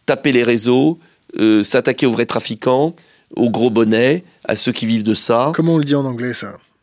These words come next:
Speaker 2: C'est le war on drugs,
Speaker 1: Oui.
Speaker 2: c'est ça ?
Speaker 1: Ben oui.
Speaker 2: Ça n'a jamais marché.
Speaker 1: Bah, écoutez, le président philippin, il a l'air de s'y mettre, là.
Speaker 2: Bah, vous voulez faire ça en France ?
Speaker 1: Je, j'aurais du mal.
Speaker 2: Vous aurez du mal, pourquoi ? Les Français vous empêcheront ?
Speaker 1: Vous verrez.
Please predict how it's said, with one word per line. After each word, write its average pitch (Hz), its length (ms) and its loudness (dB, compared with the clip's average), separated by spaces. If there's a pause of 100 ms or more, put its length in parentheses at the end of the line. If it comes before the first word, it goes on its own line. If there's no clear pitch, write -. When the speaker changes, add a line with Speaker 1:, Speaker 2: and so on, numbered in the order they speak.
(560)
Speaker 2:
C'est - 160 -16
le 113 80 -10
war 147 420 0
on 143 100 -4
drugs, 139 440 -4 (400)
Speaker 1:
Oui. - 180 -2
Speaker 2:
c'est 254 80 -8
ça ? 147 340 -8
Speaker 1:
Ben 90 140 -6
oui. 151 180 -4 (340)
Speaker 2:
Ça - 120 -10
n'a 120 60 -6
jamais 117 140 -6
marché. 110 360 -8 (300)
Speaker 1:
Bah, 127 180 2
écoutez, 127 300 0
le 123 60 0
président 131 360 -2
philippin, 123 440 -2
il 110 100 -2
a 104 40 -4
l'air 104 120 -4
de - 60 -8
s'y 135 100 -4
mettre, 226 220 -4
là. 143 140 -10 (200)
Speaker 2:
Bah, 131 220 -6
vous 135 80 -8
voulez 143 180 2
faire 143 200 -4
ça - 140 -4
en 214 80 -2
France ? - 320 -8 (260)
Speaker 1:
Je, - 200 -6
j'aurais 92 220 -2
du 98 100 -8
mal. 95 240 -8 (380)
Speaker 2:
Vous 131 200 -6
aurez 139 120 0
du 127 120 -6
mal, 131 160 -6
pourquoi ? 123 300 -8
Les 117 80 -8
Français 131 260 -8
vous 131 120 -6
empêcheront ? 135 440 -8 (1800)
Speaker 1:
Vous 90 100 -10
verrez. 127 280 -4